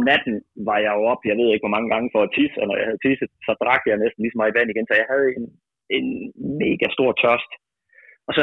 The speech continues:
havde jeg en influenza der, jeg ikke kunne komme af med, og tog så til lægen. Og så snakker vi lidt, og på vej ud af døren, så siger sådan en handlægger, "Åh, jeg er godt nok også tørstig,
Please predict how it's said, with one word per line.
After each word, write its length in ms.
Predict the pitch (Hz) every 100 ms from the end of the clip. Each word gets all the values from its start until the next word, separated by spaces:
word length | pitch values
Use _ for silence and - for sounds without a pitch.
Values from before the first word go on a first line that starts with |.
| 143
havde 160 | 156
jeg 80 | 151
en 120 | 123 123
influenza 400 | - 127 143 113
der, 100 | 117
jeg 160 | 110 107
ikke 140 | 113 -
kunne 160 | 104
komme 160 | 113 120
af 60 | 127 104
med, 80 | 107 -
og 60 | - -
tog 100 | 110 -
så 60 | 104
til 100 | 110 101
lægen. 300 | 113 135 135 - _ _ _ _ 110
Og 80 | 101 -
så 60 | 113
snakker 260 | 110 123 117
vi 60 | 92 95
lidt, 140 | 110 110 98
og 80 | 92 92
på 60 | 104
vej 100 | 117 113
ud 60 | 117
af 80 | 101
døren, 200 | 120 110
så 60 | 98
siger 180 | - 117
sådan 160 | 110 101
en 60 |
handlægger, 380 | 117 - 92 92 - - - - _ -
"Åh, 100 | 110 110
jeg 80 |
er 80 | 95
godt 120 | 104
nok 100 | 101 104
også 120 | 110
tørstig, 320 | 110 117 98